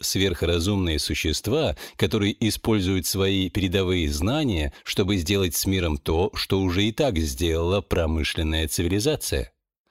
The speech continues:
Существа, обладающие высшим разумом, уже здесь, и они здесь всегда были. Просто они не применяли свой разум для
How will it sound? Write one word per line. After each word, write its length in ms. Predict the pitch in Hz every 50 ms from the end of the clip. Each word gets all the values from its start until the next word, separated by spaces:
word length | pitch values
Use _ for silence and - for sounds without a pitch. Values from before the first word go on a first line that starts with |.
| - - - - -
Существа, 640 | - - - 117 101 - 147 135 - - 165 185 190
обладающие 1000 | - 151 135 123 143 139 135 156 156 151 143 127 - - - 135 123 120 - -
высшим 520 | - 98 101 127 135 - - - 95 85 80
разумом, 600 | 80 117 160 165 135 104 90 87 87 82 67 - _ _ _ _ _ -
уже 420 | 123 143 156 147 147 160 160 117
здесь, 680 | 78 71 69 69 98 117 101 78 - - - - - _ _ _ _ -
и 80 | 95
они 300 | 87 82 82 85 90 95
здесь 480 | 95 101 101 110 120 117 - - - - _
всегда 500 | - - - - 98 82 80 73 82 80
были. 380 | 82 113 147 151 107 71 60 - _ _ _ _ - - - - - -
Просто 320 | - 165 175 - - 180
они 340 | 170 165 170 175 175 170 160 -
не 200 | 151 160 165 156
применяли 580 | - 156 170 165 170 175 175 170 160 127 98
свой 360 | 87 - - 90 92 95 92
разум 440 | 113 143 165 165 131 110 104 95 92 85
для 260 | 98 127 135 135